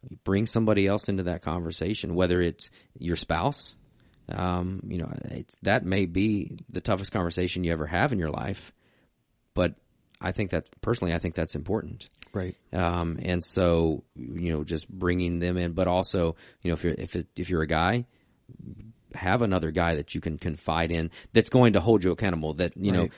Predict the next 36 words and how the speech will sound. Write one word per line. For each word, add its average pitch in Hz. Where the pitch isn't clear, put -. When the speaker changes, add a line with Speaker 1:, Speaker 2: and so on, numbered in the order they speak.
Speaker 1:
not 110
somebody 104
out 104
in 90
the 98
world 98
that's 87
gonna 95
be 92
like, 85
"Well, 90
what, 101
what's 90
your 101
problem? 113
I -
Speaker 2:
Right, 135
Speaker 1:
don't -
see 131
Speaker 2:
right, 127
Speaker 1:
anything 117
wrong 117
Speaker 2:
right, 147
Speaker 1:
with 120
what 98
you're 113
Speaker 2:
right, 117
Speaker 1:
doing." 82
Speaker 2:
exactly. 98
Speaker 1:
But 85
someone 120
who 107
is 92
a 92
firm 107
believer 98